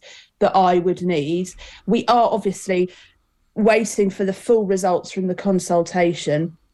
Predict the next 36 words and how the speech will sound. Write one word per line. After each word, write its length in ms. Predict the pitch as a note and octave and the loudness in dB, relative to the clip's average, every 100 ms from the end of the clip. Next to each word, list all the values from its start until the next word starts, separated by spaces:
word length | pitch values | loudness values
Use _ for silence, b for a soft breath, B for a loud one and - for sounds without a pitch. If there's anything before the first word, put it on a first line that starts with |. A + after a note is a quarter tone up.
| B _ | B _
Um, 240 | F3 E3+ E3 | 0 2 2
those 320 | G3 F#3+ F#3 | 2 4 2
will 80 | G3 | 0
be 160 | F#3+ | 0
out 200 | F3+ E3 | 0 0
later 400 | F3+ F3 F3+ - | 0 0 0 -6
in 100 | F3 | -6
the 100 | E3 | -4
year. 400 | E3 F3 D3+ D3 - | 0 2 4 2 -2
And, 200 | E3+ - | -4 -2
you 80 | |
know, 60 | D#3+ | -4
I 60 | D3 | -2
think 200 | G3+ - | -4 0
we 100 | F3+ | -2
had 160 | E3+ | 0
almost 380 | - F#3+ E3+ D#3 | 0 2 0 -4
twenty-five 680 | - G3 F3 F3+ - F#3 E3+ | 0 0 0 -4 0 2 2
thousand 480 | - F3+ E3 E3 D#3+ | 0 -2 -2 -2 -6
people, 600 | - F3+ D3+ C#3+ D#3 E3 _ - B B B - | -2 -2 -2 -2 -2 -4 _ -20 B B B -4
uh, 220 | E3+ D#3+ - | 0 2 2
respond 480 | F3 - G3+ F#3 | -2 2 2 2
to 120 | F3+ D3 | 0 -2
that. 240 | D#3 - | -2 -2
So 140 | F#3+ | 0
I 100 | F#3+ | 2
would 180 | F#3 F#3 | 2 0
want 300 | F#3 G#3+ F3 | 0 0 -2
to 80 | - | -10
see, 420 | F#3 G#3+ F3+ E3+ - | -6 0 0 0 -2
you 60 | |
know, 220 | F#3 C#3+ - | -2 -2 0
more 340 | F#3+ G3+ F#3 | 2 4 2
of 100 | F3+ | 0
that 180 | F3+ E3 | -2 -4
information. 880 | F3+ E3+ - F3 E3 D#3 - D3 D#3 | -4 -4 -2 0 0 -2 -2 -2 -2